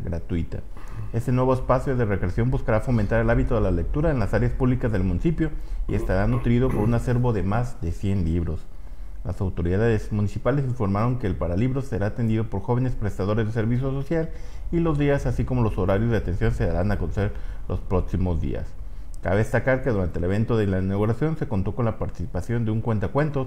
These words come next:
Beatsbox, y se finalizó de la representación del programa Alas y Raíces. Pues bueno, este parador, pues es un pequeño librero que va a estar ahí en el,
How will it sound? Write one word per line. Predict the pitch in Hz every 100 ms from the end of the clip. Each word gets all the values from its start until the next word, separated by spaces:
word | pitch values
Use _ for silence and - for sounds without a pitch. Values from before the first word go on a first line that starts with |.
| 127
Beatsbox, | 131 143 - 135 147 - - - - -
y | 147
se | 160 156 - -
finalizó | 127 113 104 98 117
de | 127
la | 117
representación | 104 87 92 104 90 113 113
del | 120
programa | 104 107 120 123 - - - - -
Alas | 104 101 101 101 - -
y | 95 92
Raíces. | 92 82 73 - - - - - - - -
Pues | -
bueno, | 107 185 208 -
este | 120 123 - 131 101 - - - - - -
parador, | 110 98 107 139 127 - - - - -
pues | 110
es | 120
un | 123 123
pequeño | 127 127 139
librero | 120 117 170 165
que | 139
va | 143
a |
estar | 151
ahí | 147 143 143 123 78
en | 107 107
el, | 95 80 71